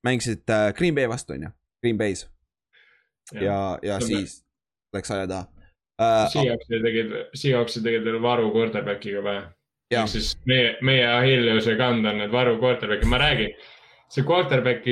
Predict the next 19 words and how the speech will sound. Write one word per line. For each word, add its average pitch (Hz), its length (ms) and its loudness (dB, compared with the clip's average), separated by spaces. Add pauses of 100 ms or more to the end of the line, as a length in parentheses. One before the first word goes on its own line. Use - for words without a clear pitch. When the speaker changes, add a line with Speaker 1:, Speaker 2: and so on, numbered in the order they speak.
Speaker 2:
sügavus 120 600 0 (260)
N 147 240 4
F 123 160 0
C 143 240 2
Westis, 123 600 -2
see - 200 -8
on 127 80 -4
sõge 135 400 2 (120)
lihtsalt. 98 420 -6 (1600)
Speaker 1:
Kes 226 220 2
see 196 80 4
oli, 185 160 4
mäletad, 156 320 2
mis 131 80 -2
ta 139 80 0
nimi 147 220 2
ka 143 100 2
oli 127 140 2
või? 104 140 0